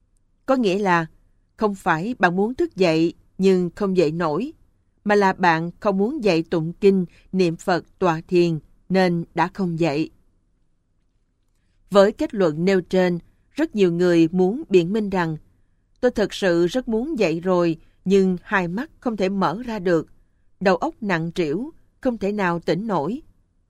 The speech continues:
Có thật là như vậy không? Nếu có ai đó chĩa súng vào đầu ra lệnh phải tỉnh dậy, bạn có tỉnh dậy không? Nếu xung quanh có tiếng nổ, liệu các bạn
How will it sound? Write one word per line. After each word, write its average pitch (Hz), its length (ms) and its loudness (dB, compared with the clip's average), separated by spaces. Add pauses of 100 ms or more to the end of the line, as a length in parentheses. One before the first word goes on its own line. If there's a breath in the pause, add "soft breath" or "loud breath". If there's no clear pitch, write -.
(560)
Có 226 240 0
thật - 180 -2
là 180 240 2
như 202 240 -2
vậy 165 200 2
không? 214 260 -6 (800)
Nếu 196 280 2
có - 120 2
ai 190 160 4
đó 190 300 0 (100)
chĩa 175 180 2
súng 214 380 -4
vào 175 140 0
đầu 160 360 0 (160)
ra 214 100 2
lệnh 165 340 -2
phải 196 240 -4
tỉnh 190 280 -6
dậy, 165 340 -2 (440)
bạn 175 200 2
có 233 100 -6
tỉnh 196 240 -2
dậy 170 200 0
không? 226 260 -8 (760)
Nếu 208 220 0
xung 196 280 -2
quanh 180 300 0
có 196 120 -2
tiếng 208 260 -2
nổ, 185 320 -2 (420)
liệu 185 220 4
các - 220 -6
bạn 165 300 2